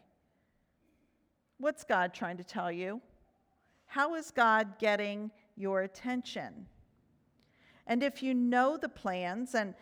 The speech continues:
and how do you know the plans? Well, it's reading scripture and, and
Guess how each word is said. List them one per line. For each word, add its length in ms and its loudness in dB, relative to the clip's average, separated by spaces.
and 120 -4
how 160 2
do 80 0
you 80 -4
know 120 0
the 80 -4
plans? 440 -4
Well, 140 -2
it's 360 -14
reading 340 -4
scripture 720 -4
and, 280 -4
and 440 -2